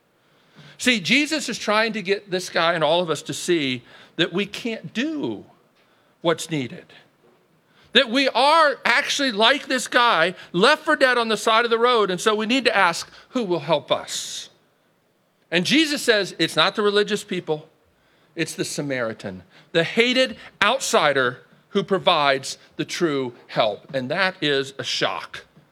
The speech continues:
The hated outsider is the one who provides true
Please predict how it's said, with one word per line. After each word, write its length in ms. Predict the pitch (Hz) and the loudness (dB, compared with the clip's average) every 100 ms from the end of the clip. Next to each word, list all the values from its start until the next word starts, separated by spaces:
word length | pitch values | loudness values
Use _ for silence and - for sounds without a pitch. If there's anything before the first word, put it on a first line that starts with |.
| _ _ | _ _
The 160 | - 196 | 0 0
hated 520 | 170 226 277 320 226 - | 2 2 4 4 2 2
outsider 840 | 208 240 - 214 180 185 175 165 165 - - | 2 2 -4 -2 2 2 2 -2 -6 -20 -6
is 220 | 175 185 165 | 0 0 2
the 100 | 170 | 2
one 240 | 175 165 | 2 0
who 120 | 175 | -2
provides 840 | 175 170 143 135 131 127 123 - - - | -2 -2 0 2 2 0 -4 -12 -12 -20
true 580 | - - 170 147 143 139 | -10 -4 -4 -4 -4 -8